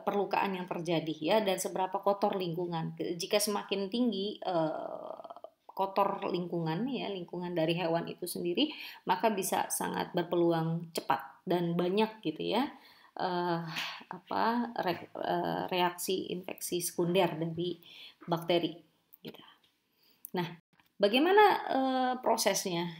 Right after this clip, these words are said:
Ya, keberadaan dari Demodex ini pertama merusak keratin, ya, jelas pasti karena dia growing. Kemudian, eh, Demodex ini memiliki antigennya adalah berupa kelenja-, eh, liur yang dia keluarkan karena dia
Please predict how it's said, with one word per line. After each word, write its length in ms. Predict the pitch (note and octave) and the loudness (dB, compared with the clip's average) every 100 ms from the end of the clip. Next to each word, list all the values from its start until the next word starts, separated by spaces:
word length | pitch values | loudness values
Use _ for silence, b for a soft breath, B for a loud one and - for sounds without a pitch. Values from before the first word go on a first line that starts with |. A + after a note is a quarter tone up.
| - - | -14 -10
Ya, 200 | - - | -8 0
keberadaan 520 | A3 G3+ A3 C4+ E4 | 6 8 8 8 10
dari 200 | D4+ C4 | 10 10
Demodex 600 | A3 G3+ F#3+ F#3 F#3 - | 6 4 2 0 0 -4
ini 280 | F#3 G3+ A#3+ | 0 0 2
pertama 400 | G3+ G3+ G3 G#3 | 0 0 0 0
merusak 480 | F#3 E3+ G#3+ G#3 | 0 -2 -2 -2
keratin, 520 | F#3+ F3+ E3 F3 D#3+ E3 - | -2 -4 0 0 0 -4 -14
ya, 200 | - F3 | -12 -10
jelas 480 | E3+ - F3 F3 - | -10 -6 -4 -2 -4
pasti 400 | - D#3+ - E3 | -6 -4 0 0
karena 200 | - F#3+ F3 | -2 -10 -2
dia 320 | G3 G3 F3 F3 | 2 2 2 -2
growing. 540 | E3+ F3 E3+ G3 D#4+ - B B B B B | 2 4 4 4 2 -2 B B B B B
Kemudian, 880 | A3 G#3+ G#3 G#3 G#3 A3 A#3+ B3+ C4+ - | 4 6 6 4 8 10 8 6 2 0
eh, 640 | G3 F#3+ F#3+ F#3 F#3 F#3 - - - - | 0 2 4 4 4 0 -4 -8 -10 0
Demodex 840 | F#3+ A3 A3+ A3 - - - - - | 4 6 6 6 2 2 -2 -2 -2
ini 500 | G#3 A#3 E4+ F4 B B _ | 2 4 4 4 B B _
memiliki 480 | G3+ G#3 G#3+ G#3+ G#3+ - | 0 4 8 6 6 2
antigennya 720 | G#3 G#3+ F3+ G3 G#3+ C4 B3 | 2 0 2 4 6 4 4
adalah 320 | F3+ F#3+ A3+ | 2 2 0
berupa 480 | E3+ F3 E3+ G3+ G#3 G3+ | 0 -2 0 2 2 2
kelenja-, 340 | F3 F3 D#3+ | 0 0 0
eh, 180 | F#3 F3+ | 2 4
liur 240 | G3+ A3+ G3+ | 6 6 6
yang 180 | F3 E3+ | 4 2
dia 220 | E3+ E3+ | 2 4
keluarkan 640 | E3+ E3+ D#3 - D3+ C#3+ | 4 4 4 2 0 0
karena 240 | D#3 E3+ F3 | -4 -4 -2
dia 180 | F3 | 0